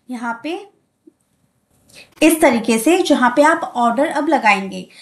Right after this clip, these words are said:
तो मार्केट ऑर्डर पे आप ऑर्डर लगाएंगे, मतलब कि जो ये मार्केट, अ,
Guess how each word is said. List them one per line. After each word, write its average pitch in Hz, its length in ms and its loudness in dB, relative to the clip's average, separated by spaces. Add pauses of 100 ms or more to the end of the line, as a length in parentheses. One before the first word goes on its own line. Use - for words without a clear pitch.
(180)
तो 339 120 -4
मार्केट 277 480 -2
ऑर्डर 302 240 -6
पे 320 140 -10
आप 311 200 -6
ऑर्डर 294 240 -6
लगाएंगे, 294 560 -8 (280)
मतलब 262 380 -12
कि 320 120 -8
जो 302 320 -10
ये 370 140 -8
मार्केट, 294 460 -4
अ, 247 300 -8